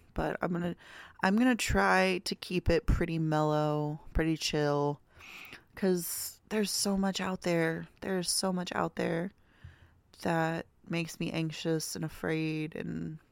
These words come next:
tired. And I don't wanna bring that here. This is a safe space. For me, at least. Hopefully for some other people. We'll see what this turns into,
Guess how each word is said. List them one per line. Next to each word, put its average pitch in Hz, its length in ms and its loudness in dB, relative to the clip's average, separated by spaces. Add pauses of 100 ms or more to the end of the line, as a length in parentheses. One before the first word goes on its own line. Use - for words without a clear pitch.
(140)
tired. 156 800 0 (800)
And 285 100 2
I 285 80 10
don't 196 120 8
wanna 156 160 2
bring 151 220 0
that 151 180 -2
here. 165 260 0
This 202 240 -2
is 185 120 -6
a 190 60 -6
safe 208 280 -2
space. - 520 -4 (1080)
For - 120 -2
me, 175 180 0
at 165 100 0
least. 160 460 -2 (440)
Hopefully 185 320 4
for 165 140 -4
some 156 180 -2
other 151 160 0
people. 151 500 -4 (260)
We'll 196 140 2
see 214 200 2
what 208 100 4
this 196 160 -4
turns 160 320 -2
into, - 460 -6